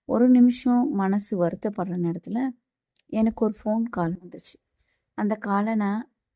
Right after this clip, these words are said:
வீட்டை விட்டு வெளியில போய் அட்டெண்ட் பண்ணேன். அப்போ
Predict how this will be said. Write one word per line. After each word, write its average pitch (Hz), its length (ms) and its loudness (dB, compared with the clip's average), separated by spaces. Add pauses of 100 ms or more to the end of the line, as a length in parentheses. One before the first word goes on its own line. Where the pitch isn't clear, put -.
(140)
வீட்டை 233 340 0
விட்டு 190 200 -4
வெளியில 202 340 -2
போய் 180 240 -6
அட்டெண்ட் 180 420 -6
பண்ணேன். - 280 -8 (720)
அப்போ 170 720 0